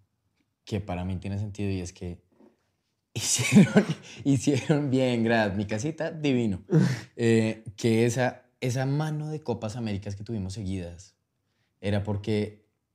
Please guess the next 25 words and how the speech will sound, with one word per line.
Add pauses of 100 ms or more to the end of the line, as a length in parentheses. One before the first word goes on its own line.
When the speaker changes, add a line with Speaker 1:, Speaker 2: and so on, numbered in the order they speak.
(180)
Speaker 1:
querían
que
ganara
Messi
alguna (380)
Copa
América. (1400)
Speaker 2:
Sí,
puede
ser,
o
sea,
Speaker 1:
Porque
la
Speaker 2:
sí.
Speaker 1:
nada,
no,
que
centenario,
que
Speaker 2:
Sí,
yo
creo,
o
sea,